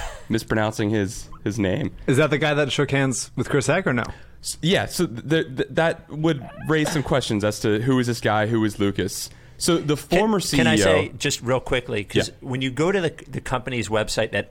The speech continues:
Speaker 1: owns them, the whole thing looks like it is written with Google Translate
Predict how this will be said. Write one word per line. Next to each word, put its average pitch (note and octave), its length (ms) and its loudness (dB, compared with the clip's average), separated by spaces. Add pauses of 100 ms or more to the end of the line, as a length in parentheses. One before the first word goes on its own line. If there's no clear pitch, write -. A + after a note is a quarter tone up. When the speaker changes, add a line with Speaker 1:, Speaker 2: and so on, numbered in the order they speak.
Speaker 1:
owns A2 320 0
them, G2 260 -8 (460)
the C3+ 100 0
whole F#3 300 0
thing A2+ 520 -2 (280)
looks C3+ 400 -2
like A2+ 240 0
it G#2+ 100 -2
is G2 140 -4
written G#2+ 560 -4 (560)
with B2 220 -2
Google A#2 280 0
Translate - 640 -4